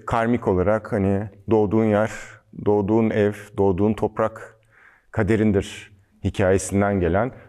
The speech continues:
anne ve babamızla kurmuş olduğumuz bazı doğum duygularımız var. Genelde baktığın zaman hayatınızda en yoğun duygularınızı bunlar oluşturur. Bazıları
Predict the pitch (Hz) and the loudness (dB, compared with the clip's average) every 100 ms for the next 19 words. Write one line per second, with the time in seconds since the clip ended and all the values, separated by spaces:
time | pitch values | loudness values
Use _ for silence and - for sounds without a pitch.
0 | _ 127 123 117 117 110 113 123 123 107 | _ -2 0 2 2 2 2 2 2 0
1 | 110 110 110 - 95 92 117 101 107 101 | -2 0 0 2 0 2 -2 0 -2 -2
2 | 113 110 110 110 98 90 92 87 85 - | 0 0 2 2 0 0 0 0 -2 -6
3 | 82 - - _ _ _ _ _ 120 123 | -8 -10 -20 _ _ _ _ _ -2 0
4 | 139 131 131 127 - 139 135 127 117 98 | 0 0 0 -2 -2 0 2 2 0 0
5 | 107 110 107 117 104 95 123 147 - - | 0 0 0 0 0 2 2 0 -4 -20
6 | _ _ 151 160 147 123 110 107 110 110 | _ _ 0 2 4 4 4 2 2 2
7 | 113 120 117 120 117 113 98 85 - - | 4 2 2 0 2 2 2 0 -4 -10
8 | - - - _ _ _ - 151 151 110 | -12 -14 -20 _ _ _ -6 -2 0 2
9 | 110 113 139 | 2 2 0